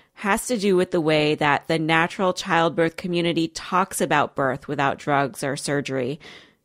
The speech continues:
They, they call it normal. They say that, yes, it can hurt, but with that pain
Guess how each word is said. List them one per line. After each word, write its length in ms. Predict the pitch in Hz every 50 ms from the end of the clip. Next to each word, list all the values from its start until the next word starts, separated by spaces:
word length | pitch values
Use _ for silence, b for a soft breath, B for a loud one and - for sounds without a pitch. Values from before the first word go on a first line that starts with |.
| _ _
They, 240 | - 208 196 - - -
they 120 | 208 196
call 320 | 196 - - 233 208 208 226
it 260 | 226 185 - - _ _ _ _ -
normal. 640 | 180 185 185 185 185 170 151 127 104 67 53 - - B B B B B B B B B _ _ -
They 200 | 202 202 196 196
say 240 | - - 220 214
that, 300 | 208 208 214 - - - _
yes, 380 | - 247 233 185 202 - - -
it 140 | - 220 220
can 160 | - 254 233
hurt, 480 | 247 - 247 185 170 160 160 - - _
but 260 | - 180 160 - -
with 280 | - 175 220 269 - -
that 260 | - 202 156 - -
pain 480 | - 190 185 156 151 151 151 156 -